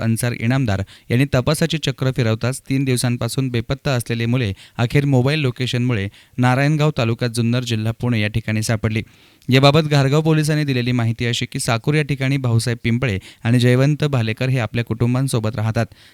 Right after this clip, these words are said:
त्यांची मुले चैतन्य आणि किरण हे दोघे इयत्ता दहावीच्या वर्गामध्ये शिक्षण घेत आहेत.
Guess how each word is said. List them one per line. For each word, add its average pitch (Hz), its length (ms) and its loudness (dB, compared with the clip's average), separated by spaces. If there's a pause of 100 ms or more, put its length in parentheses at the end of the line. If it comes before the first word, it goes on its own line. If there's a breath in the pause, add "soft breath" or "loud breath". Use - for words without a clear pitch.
त्यांची 117 260 4
मुले 127 260 4
चैतन्य 127 480 0
आणि 110 340 0
किरण 123 240 2
हे 113 120 2
दोघे 120 340 2 (340 soft breath)
इयत्ता 123 280 2
दहावीच्या 139 460 0
वर्गामध्ये 135 440 0
शिक्षण 117 360 -2
घेत 113 160 0
आहेत. 135 140 0